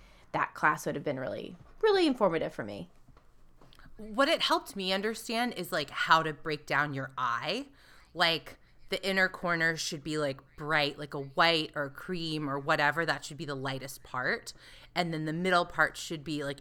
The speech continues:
Speaker 2: it should shade out to
Speaker 1: Yeah.
Speaker 2: the darkest part on the outside. And then underneath your eyebrow, there should be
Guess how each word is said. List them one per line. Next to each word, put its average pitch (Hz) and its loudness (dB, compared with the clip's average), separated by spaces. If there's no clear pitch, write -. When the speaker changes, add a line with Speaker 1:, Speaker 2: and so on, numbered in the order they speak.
Speaker 2:
it - -6
should 160 -12
shade 175 -2
out 143 4
to 180 -6
Speaker 1:
Yeah. 160 2
Speaker 2:
the 131 -8
darkest 190 4
part 135 2
on 143 -4
the 147 -4
outside. 156 8
And 190 2
then 175 2
underneath 165 -2
your 147 -4
eyebrow, 190 10
there 156 -2
should 143 -8
be 151 -2